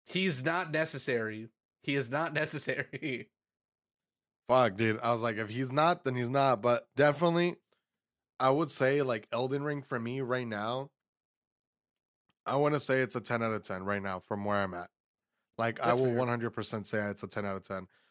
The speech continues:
Speaker 2: I know all the reviews, like, the m-, big major reviews, all gave it ten out of ten. I wanna give it a
Speaker 1: Mm-hmm.
Speaker 2: ten out of ten for what I've played right now, what I've done so far.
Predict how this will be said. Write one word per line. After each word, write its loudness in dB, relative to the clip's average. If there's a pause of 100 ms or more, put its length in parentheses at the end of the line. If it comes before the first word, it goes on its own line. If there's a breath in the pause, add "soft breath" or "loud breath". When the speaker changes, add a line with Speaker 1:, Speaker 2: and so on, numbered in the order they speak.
(120)
Speaker 2:
I 0
know 6
all 10
the 8
reviews, 4
like, -2
the -2
m-, -8 (200)
big -4
major -4
reviews, -4
all 4
gave -2
it -8
ten -6
out -6
of -14
ten. -8 (580)
I 4
wanna 4
give 2
it 4
a 4
Speaker 1:
Mm-hmm. 0
Speaker 2:
ten 2
out 2
of -2
ten -2
for -4
what -2
I've -2 (180)
played -2
right 0
now, 0
what -2
I've -6
done -6
so -8
far. -4